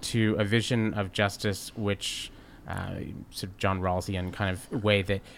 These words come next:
that justice is, is fairness, right? That justice is fairness.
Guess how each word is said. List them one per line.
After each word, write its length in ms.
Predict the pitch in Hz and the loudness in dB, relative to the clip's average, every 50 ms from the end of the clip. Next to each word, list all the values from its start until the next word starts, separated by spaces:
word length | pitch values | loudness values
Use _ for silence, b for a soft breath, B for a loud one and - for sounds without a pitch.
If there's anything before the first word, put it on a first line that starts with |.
| B B | B B
that 240 | - - - - | -8 -8 -8 0
justice 440 | - - 110 107 - - 107 - - 98 | 6 6 6 6 6 2 -2 -2 -2 -4
is, 200 | 92 87 - - | -6 -6 -6 -6
is 160 | - 101 90 - | -6 -6 -6 -6
fairness, 640 | - - 107 92 92 92 98 135 151 - - - - - | -4 -2 0 0 0 0 -2 -4 -6 -8 -10 -14 -10 -6
right? 240 | 98 101 107 107 - | -2 -2 -2 -2 0
That 240 | 113 101 95 - - | 0 -2 -2 -2 -2
justice 400 | - 104 92 - 107 98 - - | -2 -2 -2 -2 -6 -8 -8 -10
is 100 | 95 - | -10 -2
fairness. 460 | - 143 143 143 139 135 - - | 2 4 4 6 4 4 2 -2